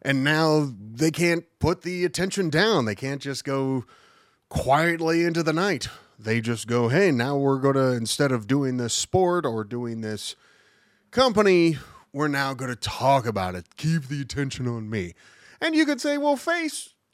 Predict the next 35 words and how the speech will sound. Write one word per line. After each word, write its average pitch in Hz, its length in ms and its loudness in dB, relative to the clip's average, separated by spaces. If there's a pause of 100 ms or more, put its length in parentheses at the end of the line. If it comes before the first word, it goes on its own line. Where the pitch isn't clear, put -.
aren't 269 220 -2
you 294 120 0
doing 285 220 0
that?" 302 180 0
It's - 120 -4
like, 202 140 -12
"Yes, 208 200 -10
but 196 120 -8
I 208 140 -6
didn't, 196 380 -8
I 196 120 -4
didn't, 190 240 -10
I 190 120 -8
didn't 208 200 -6
make 226 200 2
money 285 320 8
yet." - 280 -2
<laughs> - 60 -20 (1900)
But 160 240 4
I 165 100 6
will. 151 500 6 (560)
And 247 540 2 (100)
joining 208 460 8
me 208 120 0
once 196 260 6
again, 151 440 4 (520)
Sage, 170 680 2 (840)
thank 330 320 6
you. 104 340 0 (320)
Thank 285 260 2
you 175 80 4
for 151 180 2
not 156 280 4
thinking 156 440 0
that 123 320 2